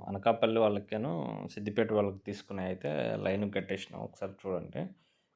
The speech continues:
క్వాలిటీలు ఎలా ఉన్నాయో. ఇదైతే ఫస్ట్ లాక్టేషన్ రెండు పళ్ళు హెచ్ఎఫ్ అండి. చూడండి, ఇదైతే ఒక లక్ష వరకు అయితే తీసుకున్నాం.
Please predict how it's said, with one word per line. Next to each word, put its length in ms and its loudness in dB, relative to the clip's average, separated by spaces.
క్వాలిటీలు 400 0
ఎలా 160 -4
ఉన్నాయో. 380 -6
ఇదైతే 300 -2
ఫస్ట్ 180 0
లాక్టేషన్ 500 0
రెండు 160 0
పళ్ళు 440 0
హెచ్ఎఫ్ 360 -4
అండి. 240 -2
చూడండి, 400 -2
ఇదైతే 300 -2
ఒక 120 2
లక్ష 280 -2
వరకు 260 0
అయితే 240 -6
తీసుకున్నాం. 420 -8